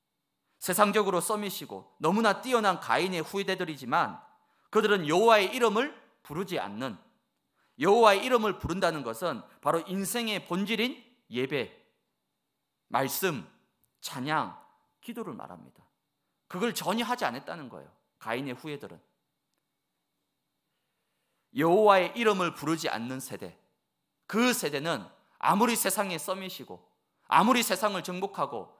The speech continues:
세상의 탑이라 할지라도 결국은 언약 성취에서 제외가 됩니다. 오늘 이 아침에 여러분 자신과 여러분의 후대들이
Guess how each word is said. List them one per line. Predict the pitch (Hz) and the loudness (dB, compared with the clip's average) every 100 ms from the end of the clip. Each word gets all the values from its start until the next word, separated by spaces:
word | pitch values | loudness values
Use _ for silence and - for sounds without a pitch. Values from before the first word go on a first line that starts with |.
| - | -10
세상의 | - 190 202 190 | -4 -2 -2 -2
탑이라 | - 254 214 185 | -2 -2 0 -4
할지라도 | 202 185 123 139 139 - - _ _ _ _ _ - | -6 -6 -6 -4 -6 -6 -16 _ _ _ _ _ -2
결국은 | 190 214 240 233 262 - _ _ _ | 0 2 2 0 0 -12 _ _ _
언약 | 175 190 156 | -4 -2 -6
성취에서 | - 190 - 185 143 202 269 - _ - | -8 -12 -8 -6 -4 -4 -6 -10 _ -20
제외가 | - 139 117 | -14 -12 -14
됩니다. | 110 - _ _ _ _ _ _ _ _ _ _ _ _ _ _ _ _ _ _ _ _ | -16 -20 _ _ _ _ _ _ _ _ _ _ _ _ _ _ _ _ _ _ _ _
오늘 | - 160 | -2 0
이 | 156 | 2
아침에 | 151 - 135 135 98 - _ _ _ - | 0 0 -6 -6 -6 -12 _ _ _ -2
여러분 | 170 160 147 | 0 0 -4
자신과 | 139 - 170 151 180 - - _ - | -4 -6 -2 0 0 -2 -20 _ -6
여러분의 | 160 170 147 139 | -2 -2 -2 -8
후대들이 | 135 196 196 117 107 90 | -8 -6 -6 -6 -12 -14